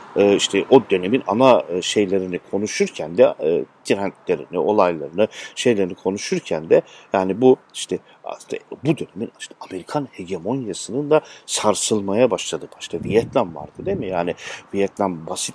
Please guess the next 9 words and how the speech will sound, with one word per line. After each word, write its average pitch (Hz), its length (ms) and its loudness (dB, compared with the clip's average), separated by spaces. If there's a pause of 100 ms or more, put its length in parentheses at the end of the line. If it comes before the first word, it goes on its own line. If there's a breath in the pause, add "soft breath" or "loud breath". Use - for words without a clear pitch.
bir 101 60 0
savaş - 580 2
yenilgisi 90 760 -6
bilmem 90 420 -8
ne 92 80 -2
falan 95 340 2
filan 98 380 -2
gibi - 160 -12
değil. 214 140 -2